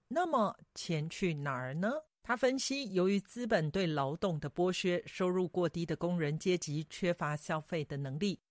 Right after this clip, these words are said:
在居民部门内部形成了占有大部分收入和财富的少数富人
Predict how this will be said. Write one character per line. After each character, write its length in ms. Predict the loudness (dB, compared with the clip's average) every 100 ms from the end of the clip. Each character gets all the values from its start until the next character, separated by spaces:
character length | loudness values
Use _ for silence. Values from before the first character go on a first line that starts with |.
| -4
在 180 | 0 0
居 180 | 0
民 180 | 2 2
部 160 | 2 0
门 240 | 2 2
内 160 | 0 0
部 260 | 0 -4 -6
形 300 | -6 -4 -2
成 220 | -4 0
了 140 | 0
占 240 | 0 0 0
有 160 | -2
大 180 | -2 -4
部 120 | -4 -4
分 200 | -2 -2
收 220 | 0 2
入 140 | 0
和 200 | -2 -6
财 320 | -8 -8 -6 -6
富 260 | -4 -2
的 120 | -2
少 220 | -2 -2 -4
数 200 | -4 -4
富 200 | -2 -2
人 240 | -2